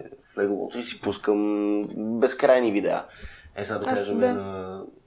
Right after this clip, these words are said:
Speaker 1: документалните за Джейк Пол, които са от по четиридесет, осем, петдесет и осем минути на Шейн Долсън направо, това ми беше като малък празник.
Speaker 2: <laughs>
Speaker 1: Като качваш, той две седмици ги качваше някъде.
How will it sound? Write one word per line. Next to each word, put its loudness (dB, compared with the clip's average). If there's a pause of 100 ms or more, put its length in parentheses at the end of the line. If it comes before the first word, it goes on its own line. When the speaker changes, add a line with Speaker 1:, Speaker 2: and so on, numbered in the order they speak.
(280)
Speaker 1:
документалните 2
за 6
Джейк 6
Пол, 6
които 0
са 2
от -6
по -8
четиридесет, 4
осем, 0
петдесет 0
и 0
осем -2
минути -4 (680)
на 0
Шейн 4
Долсън 0
направо, 2
това 2
ми -2
беше -4
като -6
малък 4
празник. 2 (220)
Speaker 2:
<laughs> 8
Speaker 1:
Като -2
качваш, -4
той -2
две -4
седмици -6
ги -6
качваше -8
някъде. -12